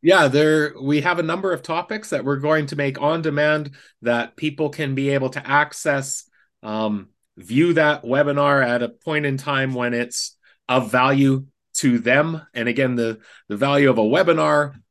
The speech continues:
over a podcast, a podcast is great when you're driving, running, listening, whatever that looks like. But the webinar, you can actually see examples and that, and we wanted to make it so that it's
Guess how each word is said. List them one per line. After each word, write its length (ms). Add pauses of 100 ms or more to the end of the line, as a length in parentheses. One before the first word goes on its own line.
(100)
over 240
a 80
podcast, 540
a 60
podcast 480
is 140
great 360
when 140
you're 120
driving, 680 (160)
running, 560 (260)
listening, 520
whatever 420
that 180
looks 260
like. 280 (220)
But 120
the 60
webinar, 440
you 80
can 140
actually 320
see 280
examples 760 (240)
and 120
that, 180
and 520
we 140
wanted 500
to 80
make 220
it 120
so 140
that 260
it's 340